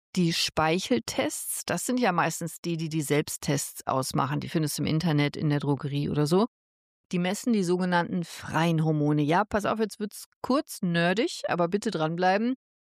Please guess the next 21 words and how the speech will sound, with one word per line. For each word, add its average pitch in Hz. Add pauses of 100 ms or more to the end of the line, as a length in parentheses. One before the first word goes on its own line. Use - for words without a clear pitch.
(260)
Im 196
Blut 240
sind 226
bis 226
zu -
achtundneunzig 190
Prozent 180 (320)
deiner 185
Steroidhormone 170 (280)
an 202 (120)
Eiweiße 160
gebunden, 143
an 160
sogenannte 160
Transporteiweiße, -
Transportproteine. 143
Also 165
die 156
schwimmen 196
da 170
praktisch -